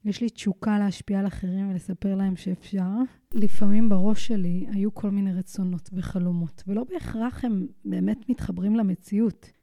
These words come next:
כאילו, בראש שלי זה היה איזה משהו כזה גרנדיוזי, ענק. ועם הדרך, בדרך עצמה, נדרשתי לעשות תיאום ציפיות עם עצמי בכל פעם מחדש, כי כשיש לנו חלום,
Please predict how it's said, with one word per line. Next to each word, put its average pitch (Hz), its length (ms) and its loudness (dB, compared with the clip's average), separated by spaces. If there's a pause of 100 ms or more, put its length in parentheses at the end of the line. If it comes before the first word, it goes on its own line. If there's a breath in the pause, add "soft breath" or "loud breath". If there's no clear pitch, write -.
(100)
כאילו, 220 180 -14
בראש 233 280 -6
שלי 302 160 -8
זה 262 80 -8
היה 277 200 -8
איזה 247 240 -8
משהו 262 380 -8
כזה 214 220 -10
גרנדיוזי, 196 800 -10
ענק. 202 580 -10 (480 soft breath)
ועם 202 880 -4
הדרך, 254 600 -6 (200)
בדרך 240 500 -6
עצמה, 269 440 -8
נדרשתי 208 500 -6
לעשות 202 360 -8
תיאום 196 240 -6
ציפיות 185 600 -10
עם 185 140 -6
עצמי 180 440 -6
בכל 190 320 -8
פעם 185 200 -4
מחדש, 180 640 -8 (560 soft breath)
כי 202 120 -10
כשיש 220 340 -6
לנו 240 160 0
חלום, 247 640 -4